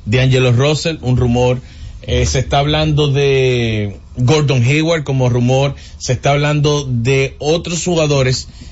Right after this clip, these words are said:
que pudieran estar siendo movidos, como Jeremy Grant, como Malcolm Brogdon,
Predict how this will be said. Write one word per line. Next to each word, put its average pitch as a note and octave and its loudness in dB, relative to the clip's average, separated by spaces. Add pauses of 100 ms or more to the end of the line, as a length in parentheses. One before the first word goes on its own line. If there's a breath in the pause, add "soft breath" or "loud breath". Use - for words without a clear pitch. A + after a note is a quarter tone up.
(100)
que C3 0
pudieran C#3 2
estar D3 0 (120)
siendo D#3 -2
movidos, C#3+ 2
como A2+ 0
Jeremy C3 2
Grant, C3+ 0
como A#2 0
Malcolm B2+ 0
Brogdon, B2+ 2